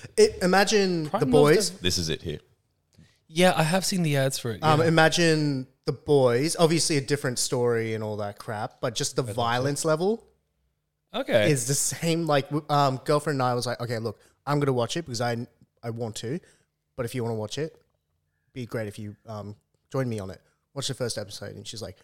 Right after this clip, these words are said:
Speaker 1: "Yeah, nah, cool, I'm in." Like,
Speaker 2: Okay.
Speaker 1: it's so good story-wise. Like, um, fucking comics have been out for, like, I think, shit,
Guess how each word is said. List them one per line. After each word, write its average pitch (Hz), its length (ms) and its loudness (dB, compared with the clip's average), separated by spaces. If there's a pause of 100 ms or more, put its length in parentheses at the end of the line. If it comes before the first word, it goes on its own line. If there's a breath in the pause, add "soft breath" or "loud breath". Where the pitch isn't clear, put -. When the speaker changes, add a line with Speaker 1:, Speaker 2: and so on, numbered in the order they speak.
(440)
Speaker 1:
"Yeah, 101 160 -6
nah, 95 200 -10
cool, 110 280 -8 (320)
I'm 110 140 -8
in." 110 160 -6 (500)
Like, 120 200 -8
Speaker 2:
Okay. 143 180 4
Speaker 1:
it's 139 120 -2
so 135 360 4
good 127 280 0
story-wise. 147 640 4
Like, 123 240 -2
um, 117 460 -2 (1300)
fucking 160 220 -10
comics 139 300 -6
have 95 120 -12
been 104 160 -10
out 110 180 -8
for, - 120 -14
like, 92 180 -12 (260)
I 101 40 -16
think, 160 200 -12 (600)
shit, - 560 -4